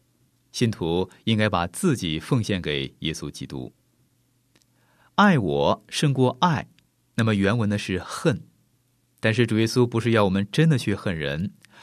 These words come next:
而是要信徒呢能够摆脱世界的羁绊，而去跟从他。好，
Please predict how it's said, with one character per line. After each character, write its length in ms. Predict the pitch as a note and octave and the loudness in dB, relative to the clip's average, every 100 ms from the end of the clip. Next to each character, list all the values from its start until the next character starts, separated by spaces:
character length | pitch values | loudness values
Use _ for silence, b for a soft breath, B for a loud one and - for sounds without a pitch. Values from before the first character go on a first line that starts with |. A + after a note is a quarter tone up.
| B | B
而 100 | A2 | 0
是 80 | A2+ | 2
要 100 | G#2 | 2
信 240 | A2 A#2 | 2 0
徒 180 | G2 F2+ | -2 -2
呢 180 | F2 E2 b b | -4 -4 b b
能 120 | G2 | -2
够 140 | G2 | -2
摆 420 | F2+ - E2+ E2 | -2 -2 0 0
脱 220 | E2 - G#2+ | -2 -2 -2
世 240 | - B2 | -2 -2
界 140 | - | -2
的 100 | D#2+ | -4
羁 260 | D#2 - E3 | -6 -2 -2
绊， 320 | D3+ G#2 C#2 - b b | 0 -2 -4 -10 b b
而 160 | - F2+ | -6 -4
去 240 | - D2+ | -4 -6
跟 180 | - E2 | -4 -8
从 200 | D#2+ B1+ | -8 -12
他。 320 | - - - _ _ _ _ _ _ _ _ _ _ _ _ _ _ _ - | -12 -14 -14 _ _ _ _ _ _ _ _ _ _ _ _ _ _ _ -8
好， 140 | E2 | -8